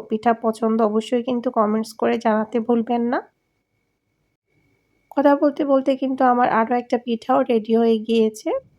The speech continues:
তো এই যে আমার দুই প্লেট পিঠা বানিয়ে নেওয়া শেষ।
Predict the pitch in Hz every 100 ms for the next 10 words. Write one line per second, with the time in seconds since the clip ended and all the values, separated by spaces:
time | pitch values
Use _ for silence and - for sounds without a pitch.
0 | _ _ _ _ _ _ _ _ _ _
1 | _ _ 320 302 277 294 277 269 247 262
2 | 254 262 254 - 254 262 247 247 247 247
3 | 240 247 240 294 330